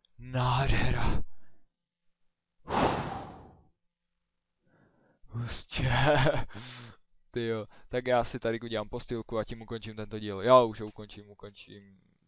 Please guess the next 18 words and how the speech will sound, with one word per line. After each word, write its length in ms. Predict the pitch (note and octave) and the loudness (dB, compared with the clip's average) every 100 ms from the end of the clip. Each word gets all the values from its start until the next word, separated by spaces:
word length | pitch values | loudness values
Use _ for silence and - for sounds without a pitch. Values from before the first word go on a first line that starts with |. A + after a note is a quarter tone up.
| _ | _
Domeček 420 | A2+ A2+ - A2+ G#2+ G2+ - | -8 -8 -6 -8 -10 -16 -6
budeme 280 | B2+ B2+ | -4 -4
mít 140 | A#2 A2 | -6 -10
někde 220 | A#2 A#2 | -6 -6
tady 220 | A2 A2 | -6 -8
v 120 | - | -10
blízkosti. 500 | A2+ A2 - G2+ G#2+ - - - | -14 -12 -12 -14 -16 -20 -20 -12
Ale 140 | - G#2+ | -8 -6
ty 100 | A2 | -6
potvory, 400 | A2+ - G#2+ G#2 | -10 -10 -10 -8
to 100 | G2+ | -8
je 40 | |
fakt 180 | - G#2+ | -8 -10
hrozně 280 | C#3+ B2 G2+ | -10 -12 -14
silné. 420 | - G2+ F#2 - - A#3 | -16 -16 -16 -16 -14 -8
Juhu, 560 | A#3 A#3 G#3+ F#3+ C3+ | -8 -6 -8 -8 -10
tykom 280 | - B2 A2+ | -14 -16 -14
se 140 | - | -12